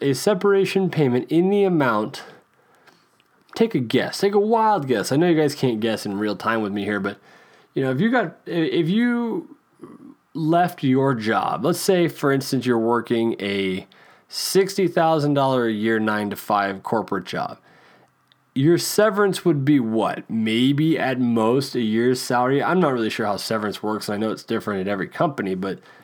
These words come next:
I mean, it ca-, can't be a ton. Now, Mister Smisek will receive from United Airlines a separation payment in the amount of four million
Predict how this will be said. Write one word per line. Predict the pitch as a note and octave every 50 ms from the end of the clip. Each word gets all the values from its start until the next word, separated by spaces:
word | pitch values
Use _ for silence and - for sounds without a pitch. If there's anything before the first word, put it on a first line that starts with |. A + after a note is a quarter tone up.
| - - - - _ _ _ _ _ -
I |
mean, | A2+ A2+ A2 G#2+ G#2 F2 C2+
it | F2 A2+ - -
ca-, | - - - - - - - - - - - - - - - _ _ _ _ _ _ _ _ - - _ _ _ _
can't | - - G3 F#3+ D#3+
be | B2 A2
a | F#2+
ton. | - - - - - G3+ G3 G#2 G#2 A#2+ D3 C#3+ C#3+ - _ _ _ _ _ _ _ _ _ _ _ _ _ _ _ _ _ _ _ _ _ -
Now, | G#2 F#2+ - - - - - - - - - -
Mister | G#1+ - A#2+ E3+ F3 F3+ - G#3
Smisek | F#3 - - F#3 F#3 F#3 F#3 - - F#3+ F#3 F3 - -
will | - D3 D3 D3+
receive | D#3+ D#3 D3 - - - B2 G#2 F2+ E2+ F#2 - - -
from | - - - C3+ E3 F#3
United | G3 G3 F#3+ F3+ F#3 F3+ D3+ C#3
Airlines | A#2 A2+ G2+ G2+ G2 G2+ G2+ G2+ G#2
a | A2+ A2+
separation | A2 - - - C#3+ D3+ D3 D3 F3+ E3+ E3+ D#3+ E3+ - E3 D3
payment | C#3 - B2+ A2 G#2 G#2 G#2+
in | G#2+ A2
the | A2
amount | A2+ A2 A#2+ B2+ C#3+ D3 B2+
of | B2 G2+
four | - - - - - - F3 F3+ G3 A3 A3 A3+ A#3+ A#3+ A#3 A3 - -
million | E3+ E3 E3+ E3+ E3+ E3+ D3+ A#2+ G2 F#2+ F#2 F#2+ G2+ G#2+ C3 B2+ -